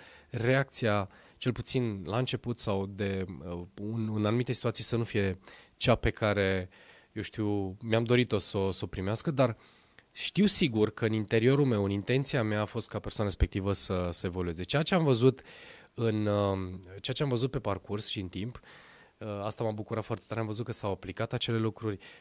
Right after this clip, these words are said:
că le-au adu-, eu știu, i-, le-au ajutat și i-au, uh, uh, au înțeles într-un final,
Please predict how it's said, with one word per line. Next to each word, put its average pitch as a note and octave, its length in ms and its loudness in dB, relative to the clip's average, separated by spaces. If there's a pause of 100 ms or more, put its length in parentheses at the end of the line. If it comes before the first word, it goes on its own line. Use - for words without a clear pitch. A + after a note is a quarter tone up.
(100)
că F#2 320 -6
le-au F#2 200 0
adu-, F#2+ 360 -6
eu A2 120 -6
știu, F#2+ 320 -6
i-, F#2 200 -4
le-au G#2+ 420 2
ajutat A2+ 460 -4
și - 200 -6
i-au, F#2 580 -4 (220)
uh, F#2+ 80 -10
uh, F#2 180 -8
au A2 160 -2
înțeles A#2 460 -2
într-un G2 240 -6
final, F#2+ 380 -6